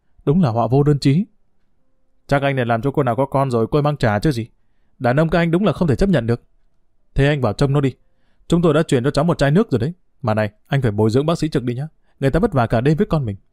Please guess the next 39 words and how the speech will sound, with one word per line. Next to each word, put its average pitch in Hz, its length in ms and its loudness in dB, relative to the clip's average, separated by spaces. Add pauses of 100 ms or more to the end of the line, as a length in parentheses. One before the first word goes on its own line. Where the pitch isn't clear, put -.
thì 131 80 2
mình 127 160 0
cũng 180 100 -2
phải 127 80 2
biết 190 140 2
mà 123 120 0
cảm 117 220 -2
ơn 160 120 2
chứ. 196 120 -2 (440)
Thôi, 135 160 2 (500)
anh 131 140 -2
vào 120 100 2
với 147 100 0
con 143 180 0
đi." 147 100 -4 (1120)
Lập 139 180 0
đành 143 180 0
lủi 127 160 2
thủi 120 240 2
ngồi 123 200 2
vào 120 140 2
giường 117 180 2
con 156 180 0
bé. 139 280 0 (500)
Đêm 127 240 0
đã 113 160 0
khuya. 127 280 2 (600)
Cả 139 100 2
bệnh 139 260 -2
viện 139 240 0
như 196 180 4
chìm 120 220 0
trong 175 200 2
một 120 100 2
sự 127 160 0
im 175 180 2
lặng 127 240 -2
rợn 113 260 0
người. 104 260 2